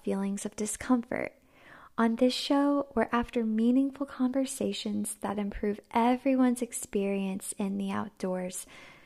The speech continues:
not shying away from hard topics. Think of these as campfire-heated conversations with both familiar and new friends. I'm so glad that you're here.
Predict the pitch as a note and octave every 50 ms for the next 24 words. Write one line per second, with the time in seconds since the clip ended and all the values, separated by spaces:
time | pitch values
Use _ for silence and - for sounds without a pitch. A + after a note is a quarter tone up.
0 | _ _ - A3+ A#3+ B3 C#4 D4 - - - - D4+ D4 D4+ C#4+ C#4 B3+ A3 G#3+
1 | G#3+ A3 G#3+ G3 G3+ - G3+ G3+ G3 - - G3+ F#3+ G3 G#3+ - - - - F#3
2 | F3+ - - - - - - - - - - - - - - - - - _ _
3 | _ _ _ _ - D4 D4 D4+ - E4+ E4 - - C4+ B3+ B3+ B3+ B3+ B3 -
4 | - - - G#3+ G#3+ G#3+ G#3+ A3 A3 A3 - - - - _ - - - C#4 D4
5 | D4 D4 - - D#4+ D#4+ D#4+ D#4+ D#4 D#4 - - A3 A3 A3+ A3 A3 A3 - -
6 | - - G#3 G#3 G#3+ A#3+ B3 B3 B3 - - G3 F#3 G3 - - G3+ F#3+ G3 F#3+
7 | G3 G3+ - - - - - - - _ _ - A3 - - - G#3 G#3 G3+ -
8 | - - A3 G3+ G3+ G#3+ A3+ A3+ A#3 A#3 B3 B3 B3 B3+ - - G3+ F#3+ G3 F#3+
9 | F#3 F#3+ F#3+ F#3+ G3 G3+ - - - - - - C4 - A3+ - - - - -
10 | _ _ _ _ _ _ _ _ _ _ _ _ _ _ _ _ _ _ _ _
11 | - B3+ B3 - - - - - D4+ E4 F#4 F#4 - - - G3+ G3 F#3 G3+ G#3+
12 | - - A#3 B3 A3 F#3+ F#3+ F#3+ - - G3 F#3+ F#3+ G3 G#3 A3+ A#3